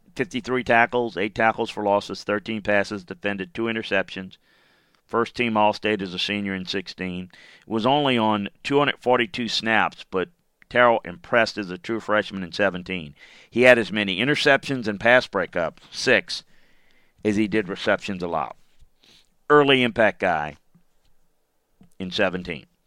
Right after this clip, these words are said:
He stepped into a full-time starting role in eighteen. Uh, graded out above eighty percent.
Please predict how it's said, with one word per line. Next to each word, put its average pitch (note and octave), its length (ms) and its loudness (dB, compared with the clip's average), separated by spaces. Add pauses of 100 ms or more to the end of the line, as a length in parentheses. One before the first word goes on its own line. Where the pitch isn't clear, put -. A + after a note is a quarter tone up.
(420)
He F#2 100 -12
stepped - 360 0
into A#2+ 200 -2
a G2 40 -2
full-time B2 500 -2
starting A2 340 0
role G2+ 280 -2
in F#2 80 -6
eighteen. A2 600 -6 (1600)
Uh, E2 280 -4 (300)
graded A#2+ 480 4
out G#2+ 280 6 (140)
above G#2 300 4
eighty G#2 300 2
percent. G#2 520 -2